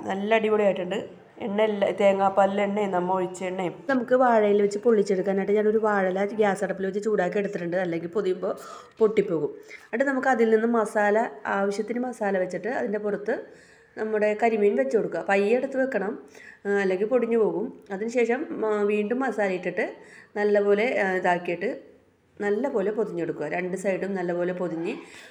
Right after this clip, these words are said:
വാഴയിലയുടെ നൂ-, നൂല് തന്നെയാണ് ഞാൻ എടുത്തത്. അത് വെച്ച് നല്ലപോലെ, അധികം അങ്ങോട്ട് ടൈറ്റ് ആക്കണ്ട, എന്നാൽ ലൂസും ആകാൻ പാടില്ല. അങ്ങനെ ടൈ-, ആക്കിയിട്ട് കെട്ടിയിട്ട് നമുക്ക് മാറ്റി വെക്കാം.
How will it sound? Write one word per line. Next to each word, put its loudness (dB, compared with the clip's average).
വാഴയിലയുടെ 4
നൂ-, 4
നൂല് 6
തന്നെയാണ് 4
ഞാൻ 4
എടുത്തത്. 0
അത് -10
വെച്ച് -6
നല്ലപോലെ, -2
അധികം 2
അങ്ങോട്ട് 2
ടൈറ്റ് 2
ആക്കണ്ട, 0
എന്നാൽ 0
ലൂസും 2
ആകാൻ -4
പാടില്ല. -4
അങ്ങനെ -2
ടൈ-, -8
ആക്കിയിട്ട് -6
കെട്ടിയിട്ട് -2
നമുക്ക് 0
മാറ്റി 0
വെക്കാം. -4